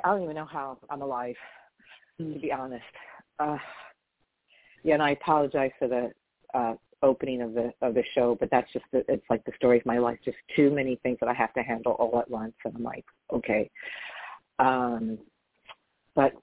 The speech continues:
Speaker 1: Thursday, um, will be the last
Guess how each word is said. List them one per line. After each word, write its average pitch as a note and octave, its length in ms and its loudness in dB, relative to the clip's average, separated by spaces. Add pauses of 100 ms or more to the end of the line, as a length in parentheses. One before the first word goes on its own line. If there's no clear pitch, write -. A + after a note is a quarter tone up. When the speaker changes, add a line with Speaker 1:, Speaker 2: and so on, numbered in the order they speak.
(240)
Speaker 1:
Thursday, C3 1120 0 (300)
um, A#2 640 -4 (360)
will C3+ 220 2
be B2+ 140 2
the A#2+ 100 6
last A#2 260 4